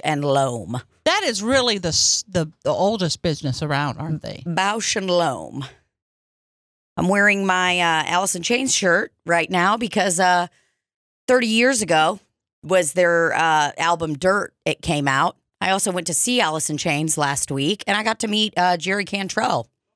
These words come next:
Speaker 2: Excuse me?
Speaker 1: Yeah, met Jerry Cantrell.
Speaker 2: How did this
Speaker 1: And I met
Speaker 2: happen?
Speaker 1: Mike Inez.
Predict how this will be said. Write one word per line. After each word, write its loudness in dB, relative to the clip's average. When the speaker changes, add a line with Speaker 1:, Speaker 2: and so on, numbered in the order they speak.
Speaker 2:
Excuse -4
me? -4
Speaker 1:
Yeah, 0
met -2
Jerry 2
Cantrell. -2
Speaker 2:
How 2
did -4
this -2
Speaker 1:
And 2
I 2
met 0
Speaker 2:
happen? -2
Speaker 1:
Mike -2
Inez. 0